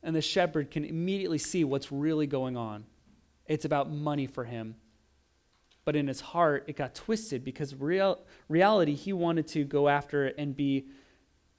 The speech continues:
to take the power of the Holy Spirit and bring healing. And he's like, "That is the coolest magic trick I've ever seen. I gotta know how it's done." So God has a soul craving in him. It got twisted, and now it became about money.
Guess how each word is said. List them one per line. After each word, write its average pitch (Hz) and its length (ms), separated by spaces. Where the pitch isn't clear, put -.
to 170 100
take 175 280
the 165 80
power 165 200
of 165 60
the 147 80
Holy 156 140
Spirit 175 480
and 156 180
bring 147 200
healing. 139 440
And 110 80
he's 147 120
like, 135 120
"That 165 140
is 147 100
the 135 80
coolest 156 400
magic 135 280
trick - 200
I've 117 100
ever 113 180
seen. 123 320
I 147 80
gotta 135 180
know 135 120
how 117 120
it's 113 120
done." 117 300
So - 100
God 147 160
has 147 160
a 120 60
soul 220 280
craving 139 360
in 123 100
him. 120 260
It - 80
got 131 220
twisted, 147 600
and 151 160
now 147 160
it 131 80
became 147 240
about 120 300
money. 131 580